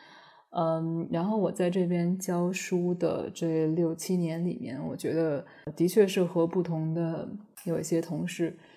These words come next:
去做了一些比较有意思的探讨，或者说有的是理论，有的是更偏艺术的工作。比如说我们在这个N F T现在大热之前好几年就已经在看，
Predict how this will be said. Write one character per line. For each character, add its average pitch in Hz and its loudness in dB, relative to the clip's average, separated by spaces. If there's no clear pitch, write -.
去 160 -6
做 160 2
了 151 0
一 - -2
些 151 -2
比 147 -6
较 151 -2
有 151 -4
意 151 -4
思 151 -6
的 - -12
探 170 -4
讨， - -10
或 170 -6
者 165 -6
说 151 -8
有 165 -6
的 170 -4
是 175 0
理 156 -2
论， 151 -6
有 143 -6
的 - -10
是 - -6
更 151 -6
偏 156 -6
艺 160 -6
术 160 -12
的 131 -10
工 151 -10
作。 160 -10
比 165 -8
如 160 -4
说 156 -4
我 160 -8
们 160 -6
在 170 0
这 165 0
个 160 -2
N 160 0
F 160 -4
T 175 0
现 165 0
在 160 -2
大 160 0
热 160 4
之 170 2
前 160 -4
好 160 -2
几 185 2
年 156 -2
就 170 4
已 - -2
经 - -2
在 185 10
看， - 0